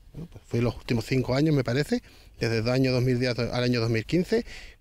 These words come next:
íbamos a Málaga y nos decían: "Nosotros queremos construir el centro, pero no tenemos el espacio, nos tenéis que ceder el espacio". Ese compromiso lo firmamos nosotros y nosotros cedimos el espacio.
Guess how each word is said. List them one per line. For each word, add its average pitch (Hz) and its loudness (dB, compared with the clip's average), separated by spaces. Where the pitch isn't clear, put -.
íbamos 143 2
a 123 0
Málaga 165 2
y 160 2
nos 135 2
decían: 123 -2
"Nosotros 165 0
queremos 180 2
construir 156 2
el 131 0
centro, 190 0
pero 131 2
no 170 4
tenemos 151 2
el 139 2
espacio, 107 -4
nos 147 2
tenéis 160 2
que 175 2
ceder 131 0
el 120 2
espacio". 101 -4
Ese 180 0
compromiso 170 2
lo 139 2
firmamos 147 2
nosotros 165 0
y 139 2
nosotros 151 0
cedimos 123 0
el 110 0
espacio. 95 -8